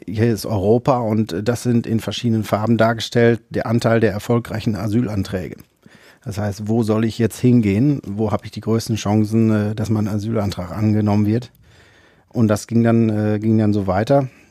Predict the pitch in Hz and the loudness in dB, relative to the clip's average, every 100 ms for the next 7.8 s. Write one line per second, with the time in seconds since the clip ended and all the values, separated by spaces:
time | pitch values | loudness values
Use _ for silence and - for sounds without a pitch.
0 | - 113 101 110 117 - - 113 101 98 | -12 -4 -2 2 0 0 -4 0 4 4
1 | 92 92 104 117 - 110 101 104 101 - | 2 0 0 0 -2 -4 0 -2 -2 -8
2 | 110 101 - - 107 - 113 101 107 101 | -10 -12 -10 -6 -4 -2 -4 -2 -2 -4
3 | - 120 - 113 - 110 104 - 120 110 | -2 -2 -2 -8 -4 -4 -4 -6 -6 0
4 | 107 98 110 120 - 113 - 123 123 139 | 0 0 0 0 2 -2 0 0 2 0
5 | - _ _ - - - - - 107 117 | -6 _ _ -20 -20 -20 -20 -4 2 2
6 | - 101 127 98 107 104 - 104 107 101 | 2 -4 -2 0 0 -2 -4 -2 -2 -2
7 | 98 104 104 110 113 - 143 | -2 -4 -2 2 2 0 -4